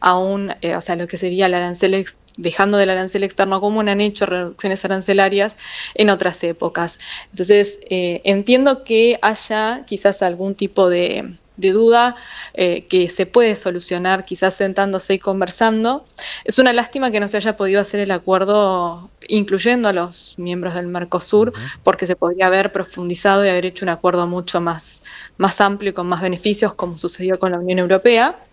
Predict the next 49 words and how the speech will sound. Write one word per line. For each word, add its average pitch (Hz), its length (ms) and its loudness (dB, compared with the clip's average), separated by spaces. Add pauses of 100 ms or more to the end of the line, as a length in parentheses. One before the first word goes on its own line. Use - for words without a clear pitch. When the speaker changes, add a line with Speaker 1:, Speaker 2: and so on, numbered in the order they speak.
(380)
Speaker 1:
pero 202 140 6
también 196 220 2
son 208 160 -2
otros 190 260 -8
tiempos. 220 560 2 (100)
Y 214 160 0
este 240 220 2
acuerdo, 262 560 0
más 233 220 -2
allá 220 260 0
de, 202 480 -2
de - 180 -6
lo 170 140 0
comercial, 185 560 2
a 233 60 2
mí 214 80 -4
me 220 60 -6
parece 196 260 -4
que - 80 -12
esto 202 120 -4
es 196 100 -10
un 190 140 -2
acuerdo 196 400 2
de 175 160 0
reposicionamiento, 185 1300 0 (920)
eh, 196 180 4
estratégico 202 800 0
de 185 100 -2
parte 180 280 -4
de 170 80 -2
la 165 60 0
Argentina. 240 920 0
Eh, 175 320 -4
escuché 226 380 0
muchos 226 320 -4
comentarios 196 580 0
de 185 100 -8
que 180 380 -2
había 190 220 0
demasiados 190 440 0
debería 196 440 2
de 185 80 -2
parte 185 280 -4
de 175 140 2
la 175 60 2
Argentina 190 720 0
y 175 160 -4
pocos 202 480 2
debería 185 680 2